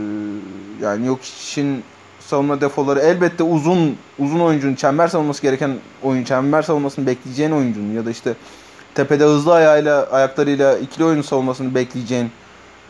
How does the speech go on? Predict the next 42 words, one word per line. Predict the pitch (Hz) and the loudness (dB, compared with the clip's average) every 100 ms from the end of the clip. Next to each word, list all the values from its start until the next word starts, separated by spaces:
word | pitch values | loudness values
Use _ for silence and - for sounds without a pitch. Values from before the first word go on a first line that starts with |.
| - | -8
e, | 117 120 110 101 | -4 0 0 -2
uzun | 135 139 156 | -4 -2 0
oyuncunun | 147 139 131 143 139 - | 2 0 0 -2 -2 -2
savunma | 147 147 151 | 0 2 2
defosu | 143 151 147 | 0 -4 0
olması, | 143 139 139 143 147 127 - | 0 2 -2 0 0 0 -2
e, | 117 117 117 117 | -4 -4 -4 -4
dünyanın | 135 139 143 | -2 0 0
en | 143 160 | 2 2
iyi | 160 | 2
şeyi | 151 151 147 | 0 0 0
değil. | 156 139 - - - - - - - | 0 -2 -6 -20 -20 -20 -20 -20 -8
Ama | 147 165 | 0 2
kapatılmaz | 170 165 170 175 185 185 - 104 - - - - - | 2 0 -2 2 2 2 -2 -18 -20 -20 -20 -16 0
olmadığını | 160 185 185 160 139 135 139 | 2 4 4 2 0 -2 -2
da | 208 | 0
gösterdi | 180 156 - 156 139 123 | 0 0 2 2 2 -2
Denver | 120 113 117 - | -2 -2 -4 -4
şu | |
ana | 113 107 | -4 -4
kadar. | - 117 165 - - - - - - - - 135 | -4 -2 -2 -6 -20 -20 -20 -20 -20 -20 -6 0
E, | 131 110 131 | 2 0 -2
üçüncüyü | - 160 165 170 | -4 -2 0 0
de | |
sormuş. | 156 131 123 139 | 0 0 0 0
"Murray | 151 185 175 | 2 4 4
ile | 165 | 4
Mitchell | 170 160 160 | 2 2 2
efsane | 156 156 160 160 | 2 2 0 0
seri | 160 156 | 2 2
geçiriyor | 147 - 127 131 | 0 -2 0 2
ama | 147 147 | 2 0
bunda | 151 156 | 0 0
Gobert | 147 151 151 | 0 4 4
ve | 151 | 4
Jokic'in | 151 147 156 | 2 0 -4
perdede | 165 143 147 147 | 2 2 2 -2
tepeye | 151 147 139 | -2 -2 -4
çıkmaması | - 135 123 | -2 -4 -2
ne | 131 | -4
kadar | 123 - | -4 -6
etkili | - 110 - | -8 -10 -14